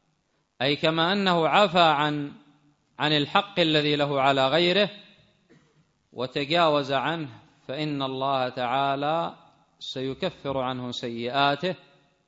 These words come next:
ويعفو عنه زلاته ويكرمه.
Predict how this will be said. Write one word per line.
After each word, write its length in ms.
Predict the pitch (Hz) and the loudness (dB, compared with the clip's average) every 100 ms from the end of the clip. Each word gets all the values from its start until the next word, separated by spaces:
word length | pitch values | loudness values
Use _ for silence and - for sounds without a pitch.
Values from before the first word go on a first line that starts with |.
| _ _ _ _ _ | _ _ _ _ _
ويعفو 500 | 123 151 196 160 156 | 0 4 4 2 0
عنه 300 | 147 143 139 | 0 0 -2
زلاته 720 | 131 131 131 135 156 156 185 170 - _ _ _ _ _ _ _ _ _ _ _ _ _ _ _ _ _ _ _ _ _ _ _ _ - | -4 -2 0 4 4 2 -2 -8 -12 _ _ _ _ _ _ _ _ _ _ _ _ _ _ _ _ _ _ _ _ _ _ _ _ -8
ويكرمه. 540 | 151 180 - 113 92 | 0 0 0 -6 -6